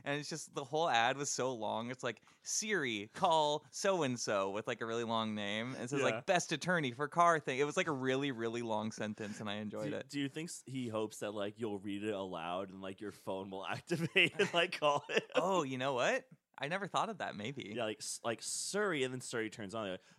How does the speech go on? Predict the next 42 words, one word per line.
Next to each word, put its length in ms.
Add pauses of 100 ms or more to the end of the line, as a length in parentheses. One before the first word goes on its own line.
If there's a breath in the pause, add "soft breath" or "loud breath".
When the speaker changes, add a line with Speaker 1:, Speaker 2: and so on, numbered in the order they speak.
(100)
Speaker 2:
"Call 580 (480)
Jacob 560
so-and-so, 840 (100)
best 320
attorney 440
for 140
car 360
Speaker 1:
<laughs> 240
Speaker 2:
breaks." 580 (360)
Speaker 1:
The 80
whole 360 (120)
thing. 280
Speaker 2:
Yeah. 280 (100)
<laughs> 100
Speaker 1:
Otherwise, 400
it 120
won't 200
compute. 520 (160)
Speaker 2:
<laughs> 140
It's 220
like, 180
"Calling 560
best 320
attorney." 640 (320)
Speaker 1:
I 40
still 200
think 200
it 100
was, 360 (160)
I, 140
I 100
like 200
it 20
a 40
little 200
bit 160
better 200
than 180
the, 280
the 80
Veronica 500
law, 380